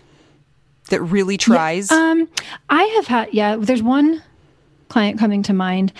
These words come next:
Speaker 2: N-, it's not so much try, though. I think that's the problem. It's, it's the people who I have misjudged,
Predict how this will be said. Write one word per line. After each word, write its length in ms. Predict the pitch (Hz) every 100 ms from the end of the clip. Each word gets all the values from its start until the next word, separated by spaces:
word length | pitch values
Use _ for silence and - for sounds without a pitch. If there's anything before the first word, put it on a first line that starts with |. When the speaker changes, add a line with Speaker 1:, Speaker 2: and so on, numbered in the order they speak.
| - 247
Speaker 2:
N-, 140 | 285 294
it's 160 | -
not 160 | 370 427
so 140 | 466
much 200 | 427 -
try, 320 | - - 262 233
though. 120 | -
I 80 | 196
think 160 | 262
that's 180 | 277 -
the 80 | 208
problem. 540 | - 202 190 - 226 - - - -
It's, 320 | 254 254 - -
it's 280 | 247 247 -
the 140 | 233
people 320 | - 294 320 262
who 240 | 262 233 214
I 320 | 208 202 208 _ _ _ _ - _ _ _ -
have 220 | 214 202
misjudged, 1120 | 208 208 226 - 180 196 185 285 311 -